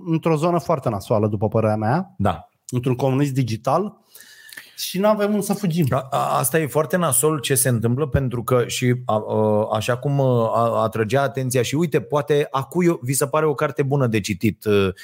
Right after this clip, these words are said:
Speaker 2: a, cartea Șoșanei Zuboff, a, a, The Age of Surve-, Surveillance, a, Capitalism.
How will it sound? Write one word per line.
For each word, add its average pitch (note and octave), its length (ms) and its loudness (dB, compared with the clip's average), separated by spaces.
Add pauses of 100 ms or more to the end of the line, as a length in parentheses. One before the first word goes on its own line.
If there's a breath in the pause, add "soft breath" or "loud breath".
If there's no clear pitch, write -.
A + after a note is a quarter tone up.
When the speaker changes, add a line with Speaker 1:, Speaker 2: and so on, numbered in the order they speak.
(300 loud breath)
Speaker 2:
a, G#2 60 2
cartea A#2 360 -2
Șoșanei A#2+ 500 0
Zuboff, A2+ 560 0
a, A2 60 -4 (640)
a, G2 420 2
The G2+ 200 0
Age A2+ 220 0
of G2 80 -2
Surve-, G2+ 480 0
Surveillance, G#2 840 0
a, F#2+ 180 2
Capitalism. D3+ 680 -2